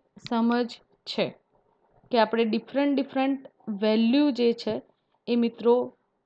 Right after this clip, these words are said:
એક જ વેરિયેબલની અંદર store કરાવી શકાય, Right? તો એવી જ રીતે મિત્રો આપણે જે પ્રોસેસના program develop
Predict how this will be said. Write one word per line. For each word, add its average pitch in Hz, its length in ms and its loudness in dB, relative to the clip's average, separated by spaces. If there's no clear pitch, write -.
એક 269 300 2
જ 330 180 4
વેરિયેબલની 254 760 4
અંદર 220 260 -2
store 226 520 -4
કરાવી 220 380 4
શકાય, 190 460 -8
Right? 247 340 -4
તો 330 420 0
એવી 254 440 8
જ 370 140 0
રીતે 285 360 2
મિત્રો 247 540 0
આપણે 294 380 4
જે 294 240 0
પ્રોસેસના 269 1700 0
program 269 720 4
develop 226 380 4